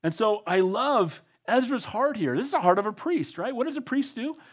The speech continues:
He intercedes with God on behalf of the people. He intercedes with the people on behalf of God.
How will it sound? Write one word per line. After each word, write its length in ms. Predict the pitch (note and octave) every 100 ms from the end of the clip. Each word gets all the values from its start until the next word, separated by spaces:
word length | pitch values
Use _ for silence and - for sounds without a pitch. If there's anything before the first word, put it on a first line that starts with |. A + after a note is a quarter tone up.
| _ _
He 100 | E3+
intercedes 400 | B3 C4+ C4 C4
with 180 | A3+ F3
God 320 | G3 A3 B3+
on 140 | A#3+ F3
behalf 300 | F3+ A3+ G3+
of 60 |
the 60 | D#3
people. 360 | - A3+ A#3
He 80 | E3+
intercedes 360 | G3 F3 G#3 F3+
with 80 | D#3+
the 80 |
people 320 | C#3 G#3 A3 F#3
on 80 |
behalf 300 | D#3 D3+ D#3+
of 140 | D#3+ D3+
God. 300 | B3+ C4